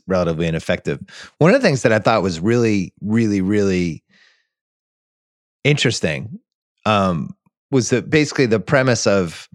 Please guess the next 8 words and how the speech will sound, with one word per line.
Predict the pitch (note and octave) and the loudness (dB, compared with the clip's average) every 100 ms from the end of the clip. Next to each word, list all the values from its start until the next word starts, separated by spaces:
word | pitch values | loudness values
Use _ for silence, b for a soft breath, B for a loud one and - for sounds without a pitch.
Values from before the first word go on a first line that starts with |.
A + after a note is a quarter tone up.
| _ _ _ _ _ _ _ _ _ | _ _ _ _ _ _ _ _ _
they | C3+ | 0
have | B2 B2 - | 2 0 0
too | C#3 | 0
many | C3 B2+ | 2 2
diamonds | A2+ A2 A2+ C3 C#3+ C#3 - - | 4 2 2 2 0 -4 -10 -6
and | G#2+ G#2+ G#2 | 0 2 2
these | G#2+ - | 0 -2
co-, | - | -8